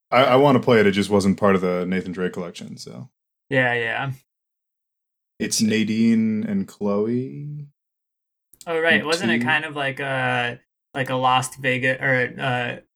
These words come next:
Speaker 2: Fallout New Vegas equivalent of Uncharted four to, like, Fallout three or whatever it was?
Speaker 1: Yeah.
Speaker 2: Or whatever that,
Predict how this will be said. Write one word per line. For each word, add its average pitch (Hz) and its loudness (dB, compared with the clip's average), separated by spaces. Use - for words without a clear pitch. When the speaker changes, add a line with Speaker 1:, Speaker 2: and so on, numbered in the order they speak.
Speaker 2:
Fallout 135 0
New 131 0
Vegas 127 0
equivalent 131 -2
of 127 -6
Uncharted 123 -4
four 127 -2
to, - -8
like, 120 -4
Fallout 120 -4
three 123 0
or 123 2
whatever 123 -2
it 123 4
was? 120 6
Speaker 1:
Yeah. 104 2
Speaker 2:
Or - 0
whatever 127 0
that, 123 -2